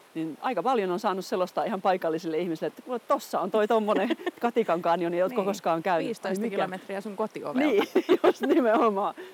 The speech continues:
Speaker 1: Et ei, ei oo suinkaan itsestään selvää, että nää olisi tuttuja niinku
Speaker 2: Joo.
Speaker 1: alueen asukkaille. Et varmasti aika moni on,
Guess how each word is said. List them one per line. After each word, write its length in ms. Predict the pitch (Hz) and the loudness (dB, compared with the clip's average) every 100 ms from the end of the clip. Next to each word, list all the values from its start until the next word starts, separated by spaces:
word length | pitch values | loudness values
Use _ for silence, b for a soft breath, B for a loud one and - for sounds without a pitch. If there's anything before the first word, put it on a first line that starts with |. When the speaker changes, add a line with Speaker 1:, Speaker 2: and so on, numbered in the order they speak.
| - - | -14 -8
Speaker 1:
Et 120 | 214 | -4
ei, 160 | 220 190 | -2 -4
ei 220 | - 196 | -4 -4
oo 80 | 196 | -4
suinkaan 400 | - 247 214 151 | -2 -2 0 -2
itsestään 400 | 185 165 - 151 | -4 -6 -6 -6
selvää, 300 | 175 151 135 | -4 -6 -6
että 140 | 131 | -8
nää 80 | 147 | -8
olisi 140 | 143 - | -8 -8
tuttuja 420 | 147 - 135 123 - - | -10 -8 -10 -10 -12 -18
niinku 200 | 165 - 220 - | -16 -16 -18 -14
Speaker 2:
Joo. 140 | 220 180 | -8 -6
Speaker 1:
alueen 340 | 185 170 151 139 | -4 -4 -4 -6
asukkaille. 580 | - - - - - - | -10 -10 -14 -12 -12 -12
Et 80 | 180 - - | -16 -20 -10
varmasti 360 | 214 202 190 208 | -6 -6 -6 -4
aika 240 | 220 214 | -4 -2
moni 340 | 185 214 208 151 | -4 -4 -2 -2
on, 220 | 151 151 | -4 -8